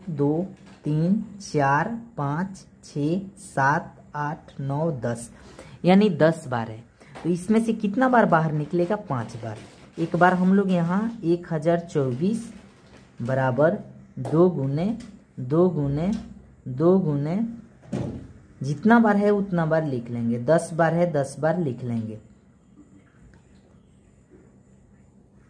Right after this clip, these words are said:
दस बार जब लिख लेंगे फ्रेंड्स, तो इसमें से क्या करेंगे हम,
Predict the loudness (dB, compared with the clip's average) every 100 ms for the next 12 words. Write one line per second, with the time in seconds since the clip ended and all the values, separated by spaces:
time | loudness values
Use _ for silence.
0 | -4 4 4 4 2 2 4 2 2 0
1 | -2 -2 -4 -2 -4 -6 -4 -4 -4 -4
2 | -4 0 0 0 0 0 0 -2 -2 -8
3 | -18 -20 -20 -20 -20 _ _ _ -20 -20
4 | -20 -6 2 4 4 2 4 2 2 2